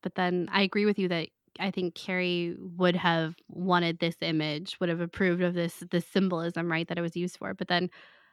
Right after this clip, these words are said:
a couple months later, it's the poster that's being given out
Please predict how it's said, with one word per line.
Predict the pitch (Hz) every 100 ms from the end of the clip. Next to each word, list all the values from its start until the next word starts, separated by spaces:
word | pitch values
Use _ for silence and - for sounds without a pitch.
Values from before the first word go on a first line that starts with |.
| _
a | 202
couple | 208 196
months | 196 180 180
later, | 190 214 170 160 160 190 _ _ _ _ _ _ -
it's | 202 185 - -
the | -
poster | 185 214 220 196
that's | 185 -
being | 175 175
given | 175 170 170
out | 185 170 180 -